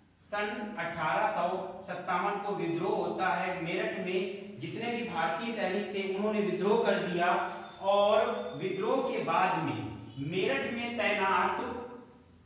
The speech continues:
जनरल हैवेट, जनरल हैवेट, हैवेट, ये वहां का इंचार्ज था।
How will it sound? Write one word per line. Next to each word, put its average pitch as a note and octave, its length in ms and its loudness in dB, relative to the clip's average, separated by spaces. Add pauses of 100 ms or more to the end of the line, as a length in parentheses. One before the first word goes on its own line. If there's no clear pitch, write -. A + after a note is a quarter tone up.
(960)
जनरल G3+ 540 0
हैवेट, - 1300 -2
जनरल F3 440 0 (720)
हैवेट, - 420 0 (1300)
हैवेट, - 360 -4 (540)
ये C4+ 200 -2
वहां G#3+ 280 2
का F#3+ 560 2
इंचार्ज F#3+ 580 2
था। E3+ 100 0